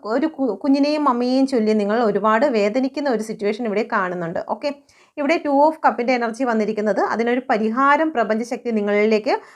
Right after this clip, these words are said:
നൽകുന്നു എന്നുള്ളതാണ്. നിങ്ങളിപ്പോൾ നിലവിൽ, ആ, നിങ്ങൾ അനുഭവിക്കുന്നതായിട്ടുള്ള ചില സിറ്റുവേഷൻ, അത് റിലേഷൻഷിപ്പ് ആയിരിക്കാം, അല്ലെന്നുണ്ടെങ്കിൽ ഏതെങ്കിലും, ആ,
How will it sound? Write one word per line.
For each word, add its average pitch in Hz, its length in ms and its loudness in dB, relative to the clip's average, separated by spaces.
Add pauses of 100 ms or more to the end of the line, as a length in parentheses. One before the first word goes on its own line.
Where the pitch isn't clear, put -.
(140)
നൽകുന്നു 226 500 2
എന്നുള്ളതാണ്. 196 600 0
നിങ്ങളിപ്പോൾ 254 460 0
നിലവിൽ, 247 420 0 (280)
ആ, 254 60 -8
നിങ്ങൾ 240 200 0
അനുഭവിക്കുന്നതായിട്ടുള്ള 247 1000 0
ചില 285 260 -2 (120)
സിറ്റുവേഷൻ, 214 600 -2
അത് 202 60 -4 (120)
റിലേഷൻഷിപ്പ് 226 480 -2
ആയിരിക്കാം, 233 460 -2 (240)
അല്ലെന്നുണ്ടെങ്കിൽ 277 460 2
ഏതെങ്കിലും, 233 400 2 (260)
ആ, 226 80 -2